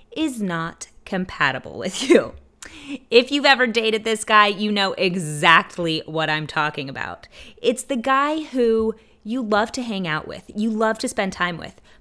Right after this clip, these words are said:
but you can't ever really address the big stuff. You can't ever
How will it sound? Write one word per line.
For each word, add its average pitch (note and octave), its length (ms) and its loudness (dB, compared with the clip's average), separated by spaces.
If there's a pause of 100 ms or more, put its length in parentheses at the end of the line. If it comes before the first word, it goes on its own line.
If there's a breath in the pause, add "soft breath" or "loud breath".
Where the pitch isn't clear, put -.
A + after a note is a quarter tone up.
but - 120 -6
you B3 100 0
can't B3+ 460 -4 (100)
ever F#3 260 -2
really D#3 360 -6
address D3+ 680 -8 (120)
the F3+ 180 -2
big D3+ 680 -2 (500)
stuff. - 580 -12 (160)
You G#3+ 100 -4
can't C#4 380 -2
ever C4 240 -2